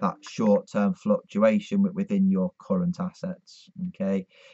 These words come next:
The issue that you have there, if you adopt a, a conservative policy, uh, is that you have a lot of long-term finance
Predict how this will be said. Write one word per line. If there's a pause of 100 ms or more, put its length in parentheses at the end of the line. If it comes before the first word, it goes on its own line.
(140)
The
issue
that
you
have
there,
if
you
adopt
a,
a
conservative
policy, (580)
uh,
is
that
you
have
a
lot
of
long-term
finance